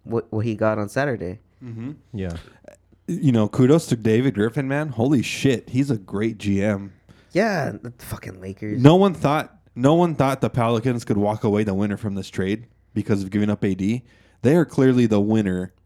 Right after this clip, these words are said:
Speaker 1: Well, no, there's no, there's no clear winner because they both win. I mean, Lakers get A D. We get a
Speaker 2: That's what I mean,
Speaker 1: we
Speaker 2: like,
Speaker 1: get a top five.
Speaker 2: well,
Speaker 1: We,
Speaker 2: they,
Speaker 1: we have two of the top five
Speaker 2: their,
Speaker 1: players in the
Speaker 2: their
Speaker 1: league.
Speaker 2: win is at both teams' benefit.
Speaker 1: Yeah.
Speaker 2: Everyone thought it was gonna be one-sided. Like, doesn't matter, Lakers win.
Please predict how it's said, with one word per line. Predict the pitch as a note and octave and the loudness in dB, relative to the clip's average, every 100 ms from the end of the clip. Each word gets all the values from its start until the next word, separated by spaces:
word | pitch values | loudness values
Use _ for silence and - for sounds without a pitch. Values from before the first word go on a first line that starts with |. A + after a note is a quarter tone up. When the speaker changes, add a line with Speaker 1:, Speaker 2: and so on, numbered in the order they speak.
| - | -2
Speaker 1:
Well, | E3 E3 D#3 | 2 2 2
no, | D#3 B2 | 2 0
there's | A#2+ C3 B2+ | 0 -2 -2
no, | D3 C#3+ B2+ - - | -2 -2 -4 -8 -4
there's | C3 C3 | -2 0
no | D3 C#3 | -4 -4
clear | - - C#3 C3 | -6 -2 0 0
winner | G#2+ G#2 | -2 -4
because | G#2 G2+ A2+ | -6 -4 -2
they | A2+ | -2
both | G#2 A2 F#2+ | -2 -4 -4
win. | G#2+ G2+ F#2 - | -4 -4 -8 -10
I | G#2+ | -6
mean, | G#2+ G2+ | -4 -2
Lakers | A2+ B2 A#2+ G2+ | -2 -2 -6 -2
get | B2 G#2 - | -2 -2 -2
A | A#2+ G2 | -2 0
D. | A#2+ G2+ A2 | -2 -2 -4
We | G#2 | -2
get | A2+ A2+ | 0 0
a | G2 - | -2 0
Speaker 2:
That's | E3+ F3 | -2 2
what | F3+ | 0
I | C3+ | 2
mean, | E3+ C#3 | 2 2
Speaker 1:
we | A#2 | 2
Speaker 2:
like, | A2 | 2
Speaker 1:
get | A2+ | 0
a | |
top | - A#2+ - | 0 -2 0
five. | A#2 A#2 G#2+ A2+ | 0 0 0 4
Speaker 2:
well, | A#2 | 4
Speaker 1:
We, | A#2+ | 4
Speaker 2:
they, | C#3+ | 2
Speaker 1:
we | D3+ | 0
have | D3 | 0
two | - D#3+ | 0 0
of | A#2+ | 0
the | |
top | G#2 C#3+ B2 | -2 -2 -2
five | - B2+ A#2 | 0 -2 2
Speaker 2:
their, | A#2+ D3 | 4 4
Speaker 1:
players | G#2+ | 2
in | B2+ | 2
the | A#2+ | 4
Speaker 2:
their | D3 E3 | 6 6
Speaker 1:
league. | C3 | 6
Speaker 2:
win | D3+ G#3 F3 | 6 4 4
is | C3 A#2+ | 4 4
at | A2+ G#2+ G#2 | 4 2 4
both | A#2+ B2 | 4 4
teams' | - B2 G2 | 0 0 0
benefit. | A2+ A2+ - G2 F2+ - | 0 0 -2 -4 -4 -6
Speaker 1:
Yeah. | - B2 | 2 4
Speaker 2:
Everyone | C3+ D3+ D3 | 6 6 4
thought | C3 C3 | 4 4
it | B2+ | 4
was | A2+ | 2
gonna | A#2 A2+ | 0 2
be | A2 | 4
one-sided. | A2 A2+ B2+ A#2+ A2+ | 2 0 0 2 2
Like, | G2+ F#2+ - | 2 -2 0
doesn't | A#2 A#2 A2+ | 2 2 0
matter, | A2+ A2+ | 0 2
Lakers | G#2+ G#2 G#2+ G2 | 2 0 -2 -6
win. | G2 F#2 | -8 -10